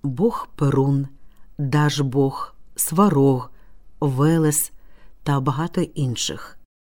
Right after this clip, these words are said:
Замість ходити до церков ми поклонялися кам'яним або дерев'яним ідолам. Другим символом, який ви бачите майже щодня,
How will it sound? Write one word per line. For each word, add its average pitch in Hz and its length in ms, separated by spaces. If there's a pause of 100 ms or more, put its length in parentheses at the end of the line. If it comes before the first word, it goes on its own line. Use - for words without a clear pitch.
(540)
Замість 175 640
ходити 165 580
до 151 160
церков 151 680 (500)
ми 196 280
поклонялися 175 880
кам'яним 151 880 (380)
або 160 600
дерев'яним 147 960
ідолам. 123 580 (1400)
Другим 175 540
символом, 147 680 (120)
який 165 360
ви 156 120
бачите 160 500
майже 139 440
щодня, 143 640